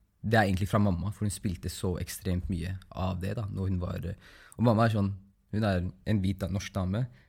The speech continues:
men jeg har alltid sagt sånn, mamma er svart på innsiden, fordi hun har så mye soul, og, og faren min er jo pakistansk, ikke sant, han har jo mørke siden, men sånn,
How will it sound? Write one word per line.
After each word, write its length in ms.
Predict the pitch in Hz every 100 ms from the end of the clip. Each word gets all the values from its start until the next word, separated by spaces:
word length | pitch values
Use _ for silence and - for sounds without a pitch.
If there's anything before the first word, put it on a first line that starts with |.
| _ -
men 100 | 110
jeg 60 |
har 80 | 101
alltid 120 | 104
sagt 140 | 104 -
sånn, 100 | 104
mamma 220 | 90 92
er 60 | 95
svart 380 | - 85 - -
på 80 | 98
innsiden, 400 | 92 69 78 98
fordi 200 | 101 104
hun 100 | 92
har 200 | 92 92
så 140 | 107
mye 180 | 98 85
soul, 380 | - 92 107 123 - - 104 104
og, 480 | 101 104 101 98 98 - -
og 80 | 107
faren 200 | 117 98
min 80 | 107
er 80 |
jo 80 | 101
pakistansk, 380 | 107 101 101 120
ikke 80 | 110
sant, 140 | 107 110
han 80 |
har 80 | 104
jo 100 | 101 -
mørke 280 | 110 - 110
siden, 160 | 98 110
men 120 | 107
sånn, 200 | 104